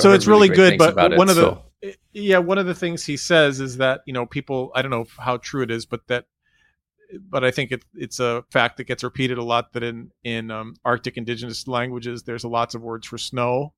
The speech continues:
Speaker 1: You know, this is a,
Speaker 2: Yeah.
Speaker 1: this is a thing, this has become a cliche, but we only have a f-, couple of different, we, we don't have a lot of different words for the different types of uncertainty.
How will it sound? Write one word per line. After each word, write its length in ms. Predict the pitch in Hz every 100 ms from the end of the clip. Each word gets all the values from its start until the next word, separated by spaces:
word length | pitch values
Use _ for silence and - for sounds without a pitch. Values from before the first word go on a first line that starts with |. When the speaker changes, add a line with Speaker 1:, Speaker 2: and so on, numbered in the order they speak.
| _ -
Speaker 1:
You 80 |
know, 120 | 135 127
this 180 | 117
is 100 | 123
a, 80 | 117
Speaker 2:
Yeah. 120 | 113 104
Speaker 1:
this 20 | 95
is 20 |
a 60 | 123
thing, 240 | - 127
this 100 | 127
has 80 | 139
become 200 | 127 123
a 20 |
cliche, 400 | 123 135 127 127 - - -
but 80 | 170
we 140 | 160
only 260 | 175 175 160
have 500 | 151 147 143 139 - _ _ _ _ _
a 40 | 151
f-, 260 | - - -
couple 320 | 160 170 143
of 160 | 120
different, 440 | 120 131 139 127 175 _ _ _ _ _ _
we, 180 | 160 165 -
we 140 | 143
don't 180 | 139 143
have 140 | 131
a 20 | 123
lot 200 | 127 123
of 80 |
different 260 | 135 131 131
words 260 | 120 127 127
for 140 | 131
the 80 | 127
different 420 | 104 127 131 123
types 300 | - 120 -
of 240 | 117 113 _
uncertainty. 720 | 117 113 120 139 135 160 165